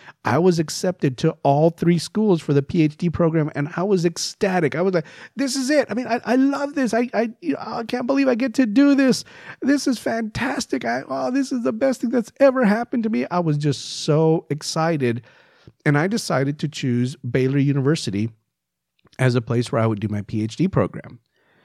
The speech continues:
It, it wasn't far from where we were living. We were living in, in Waco, Tex-, I'm, I'm sorry, in Fort Worth, Texas at the time. Baylor was in Waco, just about an hour and a half away. And so we had just had our first baby, and,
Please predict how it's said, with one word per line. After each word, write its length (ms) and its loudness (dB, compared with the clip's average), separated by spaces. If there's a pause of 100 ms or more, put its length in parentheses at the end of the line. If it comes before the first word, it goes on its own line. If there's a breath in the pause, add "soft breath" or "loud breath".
(380 soft breath)
It, 180 2
it 80 4
wasn't 300 2
far 300 0
from 220 -2
where 100 2
we 140 4
were 100 4
living. 360 2
We 120 4
were 80 4
living 240 2
in, 220 2
in 160 -2
Waco, 320 0
Tex-, 260 -2
I'm, 140 -2
I'm 80 -4
sorry, 340 0
in 160 -4
Fort 260 0
Worth, 280 0
Texas 400 -6
at 100 -4
the 60 -6
time. 320 -2
Baylor 260 0
was 180 2
in 140 0
Waco, 300 0
just 180 -10
about 220 -4
an 80 -4
hour 240 0
and 100 0
a 20 0
half 220 -4
away. 400 0 (460 loud breath)
And 120 0
so 480 4
we 140 4
had 260 0
just 380 0
had 260 -6
our 120 -2
first 440 -4
baby, 420 -2 (680 soft breath)
and, 260 0